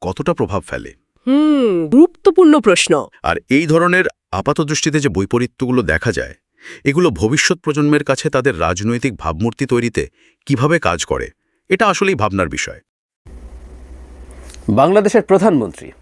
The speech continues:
Speaker 3: শেখ হাসিনা তত্ত্বাবধায়ক সরকারের অধীনে নির্বাচন চান বাংলাদেশে। খেয়াল করি, তিনি প্রধানমন্ত্রী এখনও বাংলাদেশের, আবার নির্বাচনও চান,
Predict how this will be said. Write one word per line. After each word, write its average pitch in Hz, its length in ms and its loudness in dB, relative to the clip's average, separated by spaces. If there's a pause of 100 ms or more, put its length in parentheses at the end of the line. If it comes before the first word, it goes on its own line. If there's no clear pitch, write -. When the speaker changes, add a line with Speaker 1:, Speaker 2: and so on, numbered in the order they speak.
(100)
Speaker 3:
শেখ - 300 -2
হাসিনা 90 380 -6 (840)
তত্ত্বাবধায়ক 196 600 2
সরকারের 127 400 0
অধীনে 110 280 -4
নির্বাচন 110 520 0
চান 90 260 -4
বাংলাদেশে। - 540 -14 (1200)
খেয়াল 240 180 0
করি, 185 300 -4 (460)
তিনি 175 200 4
প্রধানমন্ত্রী 185 720 0
এখনও 123 340 -2
বাংলাদেশের, 131 480 0
আবার 233 260 4
নির্বাচনও 196 640 0
চান, 180 300 -4